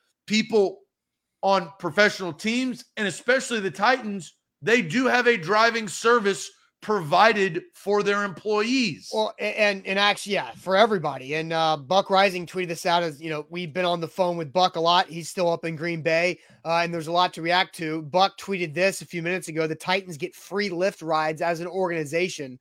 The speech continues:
Speaker 2: Uh, and that's, you know, that's set up a lot of, you know, the N F L, even pre-Uber and pre-Lyft, N F L organizations have been able to provide services for staff, players, other employees of the organization. So
Speaker 1: This
Speaker 2: um,
Speaker 1: is, so, uh, let me simplify this.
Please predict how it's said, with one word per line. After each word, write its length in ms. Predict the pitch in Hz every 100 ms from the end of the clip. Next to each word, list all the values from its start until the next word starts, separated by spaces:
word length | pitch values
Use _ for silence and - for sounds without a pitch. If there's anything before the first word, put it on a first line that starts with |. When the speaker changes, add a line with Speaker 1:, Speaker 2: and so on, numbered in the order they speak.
| _ _ -
Speaker 2:
Uh, 280 | 160 160 160 160
and 120 | 175
that's, 300 | 185 - -
you 80 | 196
know, 80 | 165
that's 220 | 175 -
set 160 | 202
up 140 | 185 170
a 40 |
lot 280 | 160 165 180
of, 120 | 170
you 100 | 160
know, 60 | 139
the 140 | 131
N 100 | 156
F 140 | 190 -
L, 240 | 180 180 185
even 240 | 180 165
pre-Uber 680 | - 214 208 202 208 175 190
and 140 | 180
pre-Lyft, 580 | - 214 180 196 175 - _ _ _ _
N 100 | 185
F 140 | 196 175 208
L 100 | 202
organizations 800 | 185 185 165 180 190 - 175
have 160 | 170 160
been 100 | 170
able 260 | 175 180 175
to 120 | 165
provide 420 | 156 143 170 165
services 600 | - 180 165 160 165 143 _ _ _
for 300 | - 170 156
staff, 640 | 156 - 208 190 190 - _
players, 680 | 175 185 185 175 165 - - 165
other 300 | 165 185 185
employees 640 | 170 - 180 180 175 170 - _ _ _ -
of 200 | 190 180
the 80 |
organization. 720 | 190 185 165 156 175 175 165
So 380 | 156 180 170 165 - -
Speaker 1:
This 160 | 175 320
Speaker 2:
um, 140 | 339
Speaker 1:
is, 320 | 240 269 226
so, 180 | 233 214
uh, 80 | 214
let 140 | 220
me 80 | 220
simplify 580 | - 190 151 123 117 101
this. 400 | 85 73 -